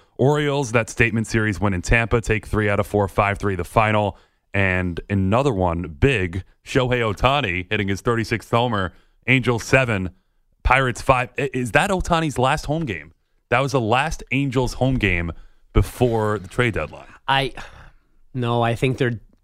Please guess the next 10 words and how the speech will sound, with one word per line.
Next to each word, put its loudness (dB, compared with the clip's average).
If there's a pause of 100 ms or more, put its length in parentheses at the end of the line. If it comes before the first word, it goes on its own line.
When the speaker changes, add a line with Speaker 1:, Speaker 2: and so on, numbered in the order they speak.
(440)
Speaker 2:
they're 0
winning 2
just -4
enough -4 (720)
'cause 0
they 2
don't 0
wanna 2
trade -6
him. -12